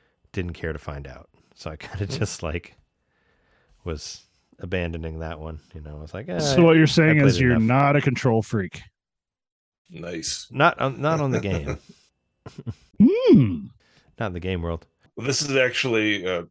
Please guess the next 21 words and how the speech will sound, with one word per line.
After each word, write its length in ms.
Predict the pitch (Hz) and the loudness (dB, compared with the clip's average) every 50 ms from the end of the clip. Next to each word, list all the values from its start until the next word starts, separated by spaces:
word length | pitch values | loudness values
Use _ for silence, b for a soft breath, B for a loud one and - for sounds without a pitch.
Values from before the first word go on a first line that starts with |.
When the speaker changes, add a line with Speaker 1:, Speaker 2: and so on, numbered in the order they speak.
| _ | _
Speaker 3:
th-, 140 | - 113 101 95 | -10 -8 -4 -4
there's, 220 | 95 98 104 104 - _ _ _ _ _ _ | -4 -4 -4 -6 -10 _ _ _ _ _ _
there's 260 | 101 107 117 110 120 | -6 -4 -4 -2 -2
even 180 | 131 131 113 90 | -2 -2 -2 -2
more 240 | 85 95 104 101 | 0 2 2 2
Hitman 680 | - 95 - - - 98 92 90 85 82 80 80 78 - _ _ _ _ - | 2 0 -4 -4 -4 -2 0 0 0 0 -2 -6 -10 -14 _ _ _ _ -12
D 180 | 92 95 87 | -8 -4 -2
L 140 | 82 78 78 | -2 -2 -2
C 260 | - - - 85 71 | -2 -4 -4 -4 -6
coming, 600 | 69 - - 95 90 82 82 78 69 69 - - - _ _ _ _ _ - | -6 -6 -6 -6 -4 -4 -4 -4 -6 -6 -10 -12 -16 _ _ _ _ _ -12
uh, 220 | - - - - - | -12 -10 -10 -12 -12
sometime 400 | - - 113 107 95 85 80 80 | -10 -8 -4 -4 -2 -2 -2 -4
later 400 | 80 82 85 85 85 85 82 80 | -4 -2 -2 -2 -2 -2 -2 -4
Speaker 2:
Hmm. 60 | 76 - - | -4 -8 -10
Speaker 3:
this 340 | - 80 - - - - - | -14 -14 -10 -8 -8 -8 -8
year, 440 | 80 82 85 90 95 101 107 117 110 | -8 -8 -6 -6 -6 -6 -8 -10 -12
I 40 | 90 | -12
believe. 520 | 82 92 92 92 104 120 160 156 - - - _ _ _ _ _ _ _ _ _ _ _ _ _ | -8 -6 -4 -2 -2 -2 -4 -8 -12 -16 -20 _ _ _ _ _ _ _ _ _ _ _ _ _
Uh, 240 | 85 82 73 67 73 | -4 -2 -2 -2 -4
but, 240 | 80 - - - - - | -6 -8 -12 -14 -14 -12
but 200 | 95 82 - | -10 -10 -12